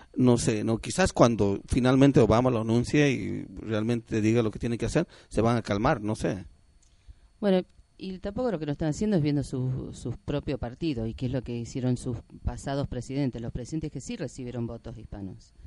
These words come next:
Speaker 1: Ujú.
Speaker 2: Reagan y Bush.
Speaker 1: Bueno, y Bush, Bush recibió cuarenta por ciento del voto latino y es por eso que fue, que ganó la primera vez, porque prometió la
Speaker 2: Y,
Speaker 1: reforma
Speaker 2: y
Speaker 1: migratoria.
Speaker 2: Bush hizo una ley en mil novecientos ochenta y seis que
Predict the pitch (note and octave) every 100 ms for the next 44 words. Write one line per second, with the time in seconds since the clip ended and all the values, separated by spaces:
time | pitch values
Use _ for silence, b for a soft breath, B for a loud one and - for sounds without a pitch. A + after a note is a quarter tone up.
0 | - - G2 A2+ G#2+ A#2 - C3+ C#3 C3+
1 | B2+ C#3 D#3+ A#2 - - B B B -
2 | D4 - G#2 D#3+ - E3 C#3+ - C4 B2
3 | C#3 C3 A#2+ A#2+ - - B2+ A#2+ G#2+ A#2+
4 | B2 G#2+ - G#3 A2+ A2+ B2+ - A#2 A#2
5 | - B2+ - A#2 A2 G#2+ G2+ - G2+ G2+
6 | A2+ F3+ D3 A2 A2 G#2+ A2+ B2 A2+ -
7 | G#2 G2+ - - - F3+ A#2 B2 A2 -
8 | G2+ G#2 G2+ F#3 F#3+ F3 D#3+ D#3 D3+ D3
9 | D#3 E3+ E3 E3 E3 E3 D#3 D#3 D3+ D3+
10 | D3+ D#3+ F3+ G3+ - - C#3+ C3+ C3 C3
11 | C3+